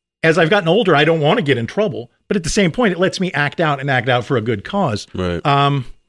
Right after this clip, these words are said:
Speaker 1: but, you know, if you saw, you know, when they were, uh, trying to pass the new, uh, healthcare bill in two thousand seventeen, all the protesters that got carried out in wheelchairs, that was Adapt. I wasn't there yet, but that was us. Um,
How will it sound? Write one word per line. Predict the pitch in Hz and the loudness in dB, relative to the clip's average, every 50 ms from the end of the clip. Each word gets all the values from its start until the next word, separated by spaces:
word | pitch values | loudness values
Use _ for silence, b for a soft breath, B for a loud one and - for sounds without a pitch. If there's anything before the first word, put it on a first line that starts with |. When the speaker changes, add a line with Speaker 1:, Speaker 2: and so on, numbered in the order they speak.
| b b b b b - | b b b b b 2
Speaker 1:
but, | 165 165 165 - 175 | 2 2 2 2 0
you | 175 | 2
know, | 175 175 165 165 | 2 2 2 2
if | - 147 - - | 0 -2 0 0
you | 175 - | -2 -2
saw, | - - 214 208 202 196 190 180 180 170 - 156 | 0 2 2 4 4 4 2 2 0 -2 -6 -8
you | 175 165 160 | -2 0 0
know, | 156 151 | 2 2
when | 151 156 156 | 0 0 0
they | 151 147 147 | 0 0 0
were, | 139 139 135 131 127 135 123 127 - | 0 -2 -2 -2 -2 -4 -6 -8 -6
uh, | - 127 123 123 120 117 113 117 120 101 _ _ _ _ _ _ _ _ _ _ - - - | -4 -2 -2 -2 -2 -4 -4 -8 -10 -14 _ _ _ _ _ _ _ _ _ _ -18 -14 -8
trying | - 208 202 190 | -2 0 2 2
to | 175 | 2
pass | - - 180 170 165 151 - | 0 0 0 0 0 -2 -4
the | - 175 147 | -4 -4 -2
new, | 143 143 143 139 139 139 135 139 131 - - | 0 0 2 2 2 0 -2 -4 -8 -10 -6
uh, | 131 123 120 113 113 120 | -4 -4 -2 -4 -6 -6
healthcare | - 135 175 202 - - - 139 117 | -2 -2 -2 -2 0 -2 -2 -2 0
bill | 110 135 120 120 117 113 107 107 _ _ _ _ _ _ _ _ - | 0 0 0 0 -2 -4 -8 -12 _ _ _ _ _ _ _ _ -6
in | 131 127 127 | -4 -4 -4
two | 120 - 160 | -2 -4 0
thousand | 139 165 147 131 147 117 | 0 2 0 0 -2 -4
seventeen, | - - 156 135 135 135 - - - 160 151 143 139 131 127 117 - _ _ _ _ _ _ _ - | -2 0 0 0 0 0 0 0 0 2 0 0 0 -2 -2 -4 -6 _ _ _ _ _ _ _ 0
all | 139 139 151 | 2 2 4
the | 147 - | 2 2
protesters | - 170 151 143 - 160 135 - - 143 110 | 2 2 2 4 4 2 2 2 -2 -4 -4
that | 151 | -4
got | 127 127 - - | -4 -6 -6 -6
carried | - - 160 151 147 127 123 | -2 0 0 0 0 0 0
out | 123 123 127 117 | 0 0 0 -2
in | 117 113 | -2 -4
wheelchairs, | 113 110 104 - - 120 107 95 104 | -4 -6 -8 -10 -12 -14 -14 -12 -10
that | 120 113 104 | -12 -12 -10
was | 101 107 95 - _ _ - | -12 -14 -14 -16 _ _ -18
Adapt. | - 113 104 104 92 82 _ _ - _ _ _ _ _ _ _ - | -14 -12 -10 -10 -12 -14 _ _ -20 _ _ _ _ _ _ _ -2
I | 131 | 0
wasn't | 127 131 120 117 123 98 | 2 2 2 0 -2 -2
there | - 127 127 123 | -2 0 0 0
yet, | 110 117 110 107 101 | 0 -2 -4 -4 -8
but | 107 - | -8 -6
that | - 123 123 107 | -4 -6 -4 -6
was | 117 101 120 | -8 -6 -4
us. | 113 110 110 - - - - _ - | -4 -4 -4 -6 -8 -14 -14 _ -8
Um, | 120 123 117 113 113 113 117 113 | -6 -4 -2 -2 -2 -2 -2 -4